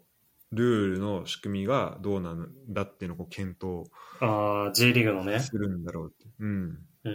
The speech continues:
Speaker 2: ん、確かにね。
Speaker 1: もしかしたらキャスの決定をもって、あー、なるほどね。キャスもそう思うんだったら、じゃあそう変えましょうってなるのかもしれないけど、なんか、
Speaker 2: うん。
Speaker 1: そんな、だからほんと遠回りだよね、それはね。
Speaker 2: う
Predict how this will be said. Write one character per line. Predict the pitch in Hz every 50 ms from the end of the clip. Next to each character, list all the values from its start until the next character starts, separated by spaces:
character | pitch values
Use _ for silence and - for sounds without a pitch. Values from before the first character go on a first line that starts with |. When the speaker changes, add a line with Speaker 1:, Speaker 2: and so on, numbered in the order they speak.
| 101 101
Speaker 2:
ん、 | 101
確 | 120 117 117 - -
か | 117
に | 101 113
ね。 |
Speaker 1:
も | 160 180
し | -
か | - 175
し | - -
た | 135 160
ら | 180 160
キ | - 131
ャ | 117
ス | 113 - 185 190
の | 190 190 180 -
決 | - - 160 160
定 | 160 - - - 185 175
を | 170 165 160 151 - - - -
も | - 139 185
っ | 180 - - - _ _ -
て、 | 214 214 190 135 - - - -
あ | 107 104 104 101 95 87 - -
ー、 | - - - _ - - - - _ _ _ _ _ _ _ _ _ _ _ _ _ -
な | 104 104
る | 104 104 95
ほ | 104 104
ど | 104 110
ね。 | 113 117 123 131 135 -
キ | -
ャ | 107 104
ス | - 127
も | 123 120
そ | - - 127 123
う |
思 | 127 139 156
う | 165
ん | 156
だ | 147
っ | 147 143
た | - 156 156
ら、 | 180 170
じ | 135
ゃ | 120
あ | -
そ | - 113 107
う | 104 107
変 | - 113 110
え |
ま | 110 120 120
し | - -
ょ | 160
う | 143 147
っ |
て | - 98
な | 95 104
る | 120
の | 123
か | 104 95
も | 87
し | - -
れ | 98 92
な | 92
い | 87 -
け | 85 80
ど、 | 92 87 85 85
な | 92 95
ん |
か、 | 110
Speaker 2:
う | 98
ん。 | 98 95 90 90 85
Speaker 1:
そ | - - - - - - - - 151 165 170
ん | 170 175 165
な、 | 165 165 156 -
だ |
か | - 139 131 120
ら | 110
ほ | 104 135
ん | 160 160
と | 165
遠 | 165 - 160 156 151
回 | 147 156 139 110
り | 90 85 82 80
だ | 80
よ | 82
ね、 | 92 107
そ | - -
れ | 87 87
は | 90 90
ね。 | 95
Speaker 2:
う | 104